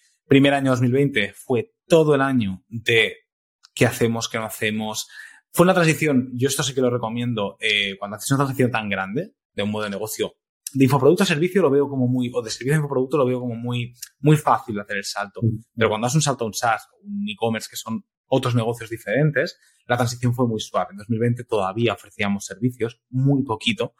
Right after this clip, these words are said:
Speaker 1: pero empezábamos a, a generar como un poquito los cimientos de nuevo mensaje, nueva web, empezamos a hablar de negociaciones con ActiveCampaign y a final de dos mil veinte fue cuando yo decidí enfocarme mucho en la parte de partners, de afiliación,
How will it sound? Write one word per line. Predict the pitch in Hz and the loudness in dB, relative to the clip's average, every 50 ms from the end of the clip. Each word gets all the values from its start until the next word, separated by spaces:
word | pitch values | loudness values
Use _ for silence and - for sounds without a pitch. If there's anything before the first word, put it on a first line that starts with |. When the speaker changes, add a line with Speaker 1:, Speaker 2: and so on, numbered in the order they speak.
| _ - - - - _ _ - | _ -20 -20 -20 -20 _ _ 0
Speaker 1:
pero | 110 113 | 2 2
empezábamos | 110 98 117 - - 110 117 123 123 113 | 2 0 -4 -2 0 2 4 4 2 0
a, | |
a | 107 107 - 110 - | -4 -6 -8 -8 -8
generar | - - 104 98 101 - | -4 -2 -2 -2 -2 -2
como | - 117 113 | -2 -2 -2
un | 104 98 | -2 -4
poquito | - _ _ - 113 | -8 _ _ -2 -2
los | 107 - - | -2 -2 -2
cimientos | - 104 98 95 98 104 107 104 - 110 117 123 120 | -2 -4 -4 -2 -2 -4 -4 -4 -2 0 0 0 2
de | 110 95 98 101 - - - _ _ _ | 0 0 -2 -2 -4 -12 -20 _ _ _
nuevo | - 104 98 92 90 | -2 2 2 2 2
mensaje, | 90 95 - - 117 110 - - 104 101 98 98 | 0 -4 -2 -2 -2 -2 -2 -4 -6 -6 -6 -6
nueva | 98 98 98 87 85 87 | -8 -10 -12 -12 -12 -6
web, | 104 107 113 110 107 104 104 101 104 104 _ _ _ - _ | -2 2 2 4 4 2 2 0 -4 -6 _ _ _ -20 _
empezamos | _ - 117 - 107 107 101 - | _ -10 -8 -6 -6 -6 -2 0
a | 107 98 95 95 92 90 92 | 2 2 2 0 -2 -4 -6
hablar | - 107 104 101 101 | -6 -6 -6 -6 -6
de | 101 | -6
negociaciones | 101 101 104 104 107 113 - - 101 98 - | -8 -8 -10 -10 -12 -12 -12 -10 -12 -10 -8
con | - 101 | -6 -6
ActiveCampaign | 95 98 - 110 - - 104 101 98 - 120 113 107 - _ | -6 -8 -10 -16 -14 -10 -10 -4 2 4 4 4 2 0 _
y | 123 120 | -2 -2
a | 113 - | -2 -2
final | - 120 120 120 120 123 | 0 2 2 2 2 0
de | 131 | 0
dos | 131 123 101 | -2 -2 -2
mil | 120 110 101 | -2 -4 -2
veinte | 101 123 147 156 135 107 117 - - _ _ _ _ _ _ _ _ _ _ | 0 2 2 2 2 0 0 -2 -4 _ _ _ _ _ _ _ _ _ _
fue | _ - 131 123 | _ 2 2 4
cuando | 139 139 135 123 110 107 | 4 4 4 4 2 0
yo | 107 104 98 113 117 117 123 127 - - _ _ _ _ _ _ _ _ _ _ _ _ _ _ _ _ _ | -2 -4 -2 0 0 2 2 0 -2 -6 _ _ _ _ _ _ _ _ _ _ _ _ _ _ _ _ _
decidí | - 123 120 120 120 120 123 | 0 0 0 2 2 2 2
enfocarme | 127 120 139 123 - 113 117 131 123 | 2 2 0 0 0 0 0 0 0
mucho | 113 110 117 113 - 135 | 0 -2 -4 -4 -4 -2
en | 117 | -2
la | 104 - | -2 -2
parte | 104 101 - - | -6 -8 -8 -8
de | 107 101 | -8 -6
partners, | 90 85 80 - - 82 - - - - | -6 -8 -12 -12 -16 -16 -14 -14 -8 -4
de | - 95 | -4 -4
afiliación, | - - 95 87 82 - - - - - | -4 -8 -12 -12 -14 -14 -14 -16 -16 -16